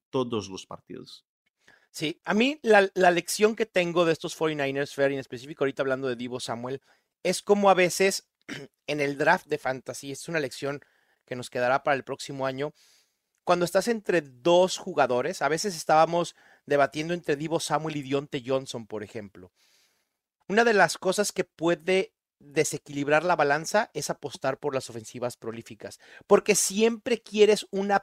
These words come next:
Speaker 2: pieza de ese pastel, de esa ofensiva prolífica, sea quien sea, sea Christian McCaffrey, sea George Kittle, sea Deebo Samuel, sea Brandon Ayuk, incluso por ahí me atrevo a decir hasta que Elijah Mitchell, que Elijah Mitchell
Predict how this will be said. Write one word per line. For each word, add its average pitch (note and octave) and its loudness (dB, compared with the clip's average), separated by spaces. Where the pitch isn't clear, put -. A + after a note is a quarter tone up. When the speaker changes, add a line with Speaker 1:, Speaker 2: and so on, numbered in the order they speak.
Speaker 2:
pieza F#3 2
de C#3+ 2
ese C#3+ -4
pastel, A2 -12
de C#3+ 6
esa E3+ 6
ofensiva E3 0
prolífica, C#3+ -4
sea G#3+ 6
quien G#3 -2
sea, F#3 4
sea E3+ 2
Christian D#3 -4
McCaffrey, C#3+ 2
sea E3+ 4
George D#3 -2
Kittle, D3+ 0
sea F3 6
Deebo D#3+ -2
Samuel, D#3+ 2
sea F3 6
Brandon E3+ 4
Ayuk, E3+ 0
incluso A#3 0
por F#3+ 0
ahí G3 2
me E3 2
atrevo G3+ 4
a A#3 4
decir G#3+ 0
hasta G#3 0
que E3 -4
Elijah E3 4
Mitchell, F3 -2
que - -4
Elijah G3+ 4
Mitchell A3 0